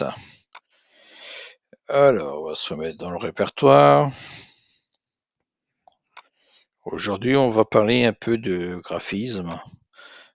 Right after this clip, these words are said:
euh, comment, euh, et en l'encodage, euh, graphisme sur la, la nes, hein, comment on crée, hein, tout simplement, euh, des sprites, hein, et, euh, comment on les affiche sur, euh, sur l'écran.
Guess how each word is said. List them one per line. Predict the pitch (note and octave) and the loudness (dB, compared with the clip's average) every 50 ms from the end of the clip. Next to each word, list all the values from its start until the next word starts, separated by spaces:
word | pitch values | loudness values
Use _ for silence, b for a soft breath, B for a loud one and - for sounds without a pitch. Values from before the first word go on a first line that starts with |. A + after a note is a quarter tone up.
| B _ - | B _ -20
euh, | - - - - - - | -18 -16 -16 -16 -16 -14
comment, | - - F#2+ E2 G#2 G2 F2+ F2+ F#2 F2+ F2+ F#2 F#2 F2+ F2+ F2 E2+ | -12 -12 -12 -10 -10 -10 -10 -10 -10 -8 -8 -8 -8 -8 -10 -10 -10
euh, | E2 E2 E2 E2 E2 D#2+ E2 E2 E2+ | -10 -12 -12 -12 -10 -10 -10 -10 -10
et | F2 F2+ | -10 -10
en | F2 F2+ F2+ F2+ | -8 -8 -8 -8
l'encodage, | F2 F#2+ - - - G2 F#2 G#2 G2+ G2+ A2 F#2+ F2+ | -6 -8 -8 -8 -8 -6 -4 -2 -2 -2 -2 -4 -4
euh, | E2+ E2 E2 E2+ E2+ | -6 -8 -10 -10 -12
graphisme | E2+ - - G2 - - - A2+ A2+ A2+ G2+ F#2+ F#2 E2+ | -10 -8 -8 -8 -8 -8 -6 -6 -4 -4 -4 -6 -6 -6
sur | - - F2 | -6 -6 -6
la, | F#2 F2+ E2+ E2+ | -4 -4 -4 -4
la | E2+ F2+ F2 | -6 -8 -6
nes, | E2 A2 D3 E3+ - - - | -2 -2 -2 -2 -2 -4 -8
hein, | B2 - | -10 -10
comment | - - - - - - F3 | -10 -10 -10 -10 -10 -10 -12
on | - - | -12 -12
crée, | - - - - A#2+ A#2+ G#2 F2 | -12 -10 -6 -4 -4 -4 -4 -6
hein, | E2+ - | -10 -12
tout | - - | -14 -14
simplement, | - - - - - F2 F2+ F#2+ G2+ A2 A2 G#2 F#2+ D#2+ | -14 -14 -14 -14 -12 -10 -10 -10 -8 -8 -8 -8 -8 -8
euh, | D#2+ E2+ E2 E2 E2 D#2+ D#2 _ B B B B B B B B _ - | -8 -8 -8 -8 -10 -12 -14 _ B B B B B B B B _ -10
des | F2 E2 | -8 -8
sprites, | - - - - D#2 D#2 E2 F2+ G2+ G2 G2+ - - - - - | -8 -8 -8 -6 -6 -6 -4 -4 -4 -6 -6 -8 -12 -16 -16 -14
hein, | E2+ - - - _ _ _ - - - - | -14 -14 -16 -16 _ _ _ -20 -18 -14 -12
et, | - - - - - F2+ F2+ | -12 -12 -12 -12 -12 -12 -14
euh, | - - - - | -14 -16 -16 -16
comment | - E2+ E2+ F2+ G2+ G2 | -16 -14 -12 -10 -8 -8
on | |
les | F#2+ F2+ F2 D#2 | -8 -8 -8 -10
affiche | D2 - - - G2+ G2+ - - - - | -12 -10 -8 -8 -6 -4 -4 -4 -4 -4
sur, | - F2 F#2 F#2 - C#3+ C#3+ | -6 -8 -10 -10 -10 -10 -12
euh, | C#3+ C#2+ C#2 - | -12 -14 -14 -14
sur | - - E3+ D#3 | -14 -12 -10 -10
l'écran. | D3+ - - - - B2+ D3 | -10 -10 -8 -6 -4 -4 -4